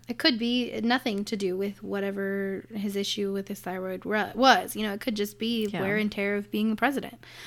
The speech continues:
Speaker 1: But who knows? I mean, we just don't have those answers, and we have no way of finding that out.
Speaker 2: Right, there's no way.
Speaker 1: Only
Speaker 2: Yeah.
Speaker 1: theory. Only theory. But
Speaker 2: Yeah.
Speaker 1: it's interesting, and that's a good point. He was definitely gonna die. <laughs>
Speaker 2: Yeah,
Speaker 1: Soon,
Speaker 2: I, I,
Speaker 1: not
Speaker 2: if
Speaker 1: later.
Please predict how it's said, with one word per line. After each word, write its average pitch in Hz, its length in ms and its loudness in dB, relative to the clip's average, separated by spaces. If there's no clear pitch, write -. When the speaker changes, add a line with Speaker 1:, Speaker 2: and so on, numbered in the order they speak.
Speaker 1:
But 277 240 10
who 370 200 12
knows? 370 580 8
I 262 80 4
mean, 294 220 12
we 302 80 10
just 277 200 2
don't 262 260 10
have 277 180 8
those 240 160 6
answers, 220 340 6
and 208 60 0
we 208 80 2
have 220 100 4
no 226 320 8
way 226 220 8
of 208 80 2
finding 202 300 0
that 196 120 -2
out. 190 160 4
Speaker 2:
Right, 175 260 8
there's 180 200 0
no 170 160 2
way. - 160 -4
Speaker 1:
Only 269 240 10
Speaker 2:
Yeah. 254 80 6
Speaker 1:
theory. 214 520 2
Only 226 240 4
theory. - 460 -6
But 220 320 6
Speaker 2:
Yeah. 175 360 -4
Speaker 1:
it's 359 160 6
interesting, 320 500 6
and 240 80 8
that's 330 160 4
a 403 80 6
good 403 160 6
point. 240 460 2
He 254 120 0
was 269 100 6
definitely 254 300 8
gonna 240 180 6
die. 202 320 2
<laughs> - 380 2
Speaker 2:
Yeah, 180 220 10
Speaker 1:
Soon, 302 120 12
Speaker 2:
I, 226 120 12
I, 233 40 10
Speaker 1:
not 262 260 12
Speaker 2:
if 262 60 8
Speaker 1:
later. 247 240 12